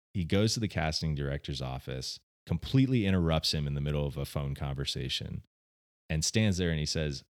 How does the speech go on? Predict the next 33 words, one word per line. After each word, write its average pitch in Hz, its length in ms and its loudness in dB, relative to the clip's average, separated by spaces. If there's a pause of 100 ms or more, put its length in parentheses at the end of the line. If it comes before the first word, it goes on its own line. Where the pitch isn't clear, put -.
"I 90 60 0
heard 87 240 2
you're 87 80 4
looking 85 300 2
for - 100 -4
James 71 320 -2
Bond." 67 440 -6 (1160)
The 101 120 2
guy 98 240 6
says, 87 340 2 (420)
"Come 104 200 4
with 104 180 2
me," 80 240 2
takes 92 320 0
him 92 80 2
across 90 360 0
the 85 40 -4
street 78 420 -2
to, 73 280 -2
to - 160 -6
go 76 180 0
to 71 80 -4
Harry 76 240 0
Saltzman, 69 520 -4
one 67 120 -4
of 67 80 -6
the, 65 220 -6
the - 120 -8
producers 65 540 -6
of 69 80 -6
the 65 60 -8
movie. 50 460 -8 (420)
Um, 67 380 -4